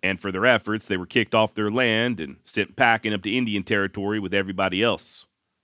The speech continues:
Of course, by that point, old Pete and Nocona and Buffalo Hump were already dead,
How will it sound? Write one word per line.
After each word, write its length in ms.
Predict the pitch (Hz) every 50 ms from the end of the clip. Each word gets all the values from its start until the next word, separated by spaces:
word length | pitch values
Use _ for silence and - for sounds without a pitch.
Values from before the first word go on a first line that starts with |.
| _ _
Of 60 | _
course, 200 | - 151 131 -
by 140 | - 147 139
that 240 | 143 143 135 123 -
point, 280 | 123 117 120 127 123
old 180 | 113 107 104 -
Pete 200 | - 131 127 110
and 140 | 107 101 98
Nocona 560 | - - 143 131 117 107 104 101 101 104 95
and 180 | 78 73 76
Buffalo 460 | _ 123 120 110 - 110 104 98 95 90
Hump 340 | 90 101 95 98 98 -
were 160 | 98 95 98 104
already 320 | 98 95 95 95 85 78
dead, 540 | 67 _ 92 95 95 90 78 71 - -